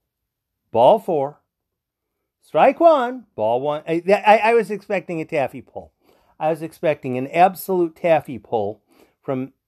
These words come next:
Anderson Espinoza. First inning, eleven pitches, nine strikes,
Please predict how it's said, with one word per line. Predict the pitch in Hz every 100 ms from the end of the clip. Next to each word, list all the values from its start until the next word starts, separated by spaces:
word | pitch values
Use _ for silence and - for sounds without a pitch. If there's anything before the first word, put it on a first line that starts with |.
| _ 156
Anderson | 160 151 165 151
Espinoza. | 135 - 139 131 120 98 82 _ _ _ _ _ -
First | 185 190 185 - _ _ -
inning, | 180 170 151 120 92 _ _ _ -
eleven | 160 175 175 180 170 170 - _
pitches, | - 190 175 151 127 101 - _ _
nine | 127 131 151 160 165
strikes, | - - 156 123 98 - -